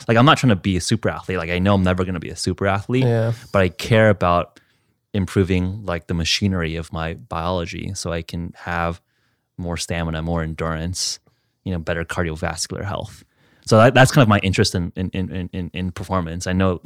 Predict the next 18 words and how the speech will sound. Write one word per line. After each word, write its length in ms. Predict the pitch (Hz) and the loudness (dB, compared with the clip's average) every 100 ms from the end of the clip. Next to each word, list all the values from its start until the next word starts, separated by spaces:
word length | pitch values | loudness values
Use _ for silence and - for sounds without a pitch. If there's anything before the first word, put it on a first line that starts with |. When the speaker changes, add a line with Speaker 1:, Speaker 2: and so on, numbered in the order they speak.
| - | -10
Speaker 1:
other 280 | 76 98 98 | -4 0 2
people 260 | 101 95 | 2 0
in 80 | 87 | 0
our 80 | 82 | 0
community 520 | - 90 85 85 85 | 0 2 4 2 0
or 180 | 85 90 | -4 -6
other 260 | 95 90 | -6 -6
colleagues 400 | 85 85 85 87 90 | -6 -4 -2 -4 -6
are, 60 | |
like, 180 | 82 - | -8 -2
really, 320 | 95 87 85 _ _ _ _ _ | 2 2 0 _ _ _ _ _
you 60 | |
know, 120 | 87 82 | -10 -8
targeting, 560 | - 92 87 80 80 | 0 0 0 -8 -12
like, 200 | 80 80 - | -12 -14 -12
s-, 200 | - - | -14 -10
you 60 | |
know, 100 | 90 | -10